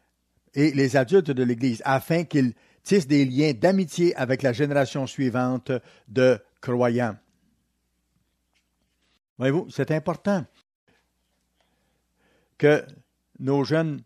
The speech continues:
développent des relations avec les plus âgés et que les plus âgés prennent soin des jeunes, leur parlent, développent contact avec eux. Bien sûr, cette étude-là parle des églises protestantes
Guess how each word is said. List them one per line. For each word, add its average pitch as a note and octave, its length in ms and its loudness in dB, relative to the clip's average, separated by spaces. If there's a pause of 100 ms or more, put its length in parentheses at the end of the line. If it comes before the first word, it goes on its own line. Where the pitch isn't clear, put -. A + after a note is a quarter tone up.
développent C3 540 2
des B2 100 0
relations B2 460 0
avec A#2+ 240 -2
les A#2+ 100 -2
plus C3+ 220 0
âgés C#3 260 2
et C#3+ 60 -2
que - 60 -14
les C#3 100 -2
plus C#3 160 -2
âgés C#3 320 0
prennent C#3+ 400 -6
soin F3+ 340 -6 (160)
des A2+ 160 -2
jeunes, A2 300 -2 (760)
leur A#2+ 220 -2
parlent, D3 400 -4 (640)
développent A#2+ 420 -2
contact C3+ 460 -4
avec A#2 280 -4
eux. A2 80 -4 (920)
Bien A#2+ 160 -2
sûr, E3 260 -2
cette - 220 -4
étude-là C3 420 -2
parle B2+ 280 0
des A2+ 300 -6
églises A#2 260 -4
protestantes C#3 720 -4